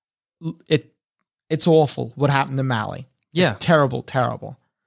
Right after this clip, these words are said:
Speaker 1: But I'm not going to pretend like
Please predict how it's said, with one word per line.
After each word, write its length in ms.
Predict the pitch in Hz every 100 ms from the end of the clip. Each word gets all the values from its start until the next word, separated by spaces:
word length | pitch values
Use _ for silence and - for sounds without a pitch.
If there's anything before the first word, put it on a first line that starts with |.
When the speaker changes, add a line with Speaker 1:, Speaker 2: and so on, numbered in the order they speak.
| _ _ _ -
Speaker 1:
But 80 | 135
I'm 140 | 143
not 260 | 165 220 -
going 360 | 202 196 190
to 120 | 175 -
pretend 800 | 147 - 151 127 113 113 - - _ _ _ _ _ _ -
like 640 | 131 123 113 113 - -